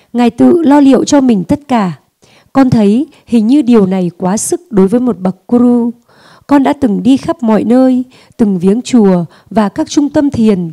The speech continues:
từ Ấn Độ, chạy dài qua Đài Loan, thậm chí ở châu Âu. Còn ở Việt Nam thì chùa nào con cũng đều đi qua. Con thấy các nhà sư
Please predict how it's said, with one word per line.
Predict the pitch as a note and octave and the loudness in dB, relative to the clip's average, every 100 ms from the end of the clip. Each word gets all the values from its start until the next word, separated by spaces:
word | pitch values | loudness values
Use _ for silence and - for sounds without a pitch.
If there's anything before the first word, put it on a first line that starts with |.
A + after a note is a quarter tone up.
| _ _ | _ _
từ | A3 G3+ | -2 -2
Ấn | G3+ B3 | -2 0
Độ, | A3+ A3 G#3+ - - _ _ - | 2 2 0 -6 -20 _ _ -8
chạy | B3 A3 | -4 -2
dài | F#3+ G#3 F#3 | -2 -2 -2
qua | F3+ C#4 | -2 -2
Đài | A3 F#3 | 0 0
Loan, | F3 A#3 C4 B3+ B3 _ _ | 2 2 0 -4 -10 _ _
thậm | - - | -6 -6
chí | - G#3+ G3+ F#4+ | -6 -6 -4 -6
ở | F4+ F#3+ | -4 -6
châu | F3+ B3+ B3 | -4 -2 -2
Âu. | A#3+ B3 A#3+ A#3 _ _ _ _ - | 0 0 -2 -6 _ _ _ _ -2
Còn | B3 A#3 | 0 2
ở | G3+ | 0
Việt | G#3+ - | 0 -2
Nam | C4 D4 C#4+ C#4 _ _ | -2 -2 -2 -4 _ _
thì | - G#3+ | -2 -2
chùa | - A3 | 2 2
nào | G3 G3+ G3 F3+ | 2 -2 -2 -2
con | C#4 C4+ | -2 -2
cũng | C4+ | -2
đều | B3 G3 F3 | 0 0 2
đi | A#3 | 0
qua. | B3+ C4 B3+ B3+ B3 _ _ _ - | 0 0 -2 -4 -8 _ _ _ -2
Con | C#4 | 0
thấy | A#3 G3+ A3+ B3 | 0 0 -2 -2
các | E4 | -4
nhà | C4+ G#3+ | -2 -2
sư | F3 C#4+ C#4 C#4 | -2 0 2 0